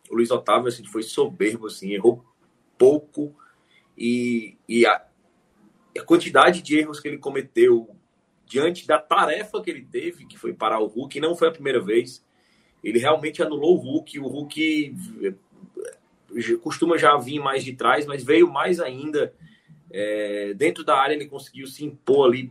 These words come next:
fisicamente, porque assim, você ir pro físico com o Hulk é meio complicado até pra um zagueiro. Então a arma do Luiz Otávio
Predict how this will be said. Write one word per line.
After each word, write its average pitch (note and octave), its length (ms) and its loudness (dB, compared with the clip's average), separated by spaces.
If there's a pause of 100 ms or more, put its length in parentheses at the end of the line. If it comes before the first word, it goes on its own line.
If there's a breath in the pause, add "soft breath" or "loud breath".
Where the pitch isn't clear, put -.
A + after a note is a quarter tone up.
fisicamente, C#3+ 720 -4
porque C#3 240 -6
assim, C3 180 -4
você C3+ 300 -8 (160)
ir E3+ 120 0
pro F3 140 4
físico F3+ 520 -2
com D3 160 -6
o C#3 40 0
Hulk D3 300 -2
é - 60 0
meio D3 160 2
complicado D3 340 0
até D3+ 180 6
pra - 160 -6
um A3+ 80 -16
zagueiro. D3+ 640 -6 (680)
Então C3 240 0
a C3+ 100 8
arma E3+ 160 2
do D#3+ 120 0
Luiz D#3+ 160 -2
Otávio C#3+ 420 -2